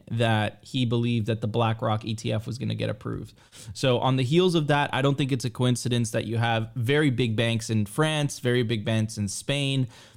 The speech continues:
or b-, better said, some of the, some of the biggest banks in those countries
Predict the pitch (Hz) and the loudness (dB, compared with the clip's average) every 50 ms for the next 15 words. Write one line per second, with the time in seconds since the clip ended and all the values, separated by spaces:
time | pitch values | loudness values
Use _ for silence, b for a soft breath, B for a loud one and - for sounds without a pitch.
0 | B B 120 117 113 - - 117 110 - 123 127 110 143 143 143 135 - - 147 | B B 0 0 0 0 -4 -8 -8 -8 -4 0 2 4 4 4 2 2 2 0
1 | 139 120 104 - - - - 135 135 127 110 107 123 147 165 160 - - - 110 | 0 0 0 -2 -2 0 2 2 4 4 2 2 2 2 2 2 0 0 -2 -4
2 | 107 107 - 127 117 139 139 131 117 123 151 170 160 131 131 139 120 127 117 110 | -4 -4 -2 0 0 2 2 2 2 2 4 4 4 4 2 2 2 0 0 0
3 | 107 120 120 117 113 110 - 117 113 113 113 110 107 - - 120 117 110 110 - | 0 0 0 0 0 -2 0 0 2 4 4 2 0 0 -2 -2 -2 0 0 0
4 | 117 110 110 107 - | 0 0 0 0 -2